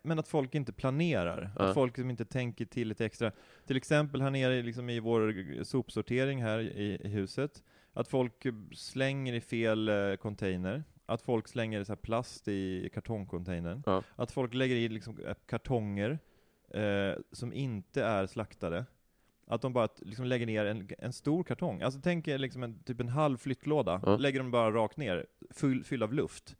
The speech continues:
Speaker 2: Ja, just det.
Speaker 1: Alltså istället för att bara liksom, ja, vika ihop den kartongen eller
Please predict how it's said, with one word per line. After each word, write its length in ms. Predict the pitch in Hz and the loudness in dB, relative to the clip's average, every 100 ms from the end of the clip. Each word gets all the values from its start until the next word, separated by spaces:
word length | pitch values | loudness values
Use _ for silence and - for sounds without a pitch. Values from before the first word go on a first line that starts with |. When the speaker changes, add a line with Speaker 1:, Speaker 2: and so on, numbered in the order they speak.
| _ | _
Speaker 2:
Ja, 80 | 113 | 4
just 160 | 117 - | 4 4
det. 100 | - - - | -4 -6 -4
Speaker 1:
Alltså 260 | 120 120 | -2 0
istället 360 | 107 127 143 120 | 0 2 2 2
för 80 | 135 | 2
att 60 | |
bara 160 | 123 117 | 4 4
liksom, 280 | 104 110 110 | 4 -2 -4
ja, 60 | 120 | -2
vika 360 | 127 139 - | 0 -2 0
ihop 320 | 127 139 202 - | 0 0 -2 -2
den 120 | 107 | -4
kartongen 380 | 104 110 95 92 | -2 -2 -2 0
eller 260 | 101 98 | 2 0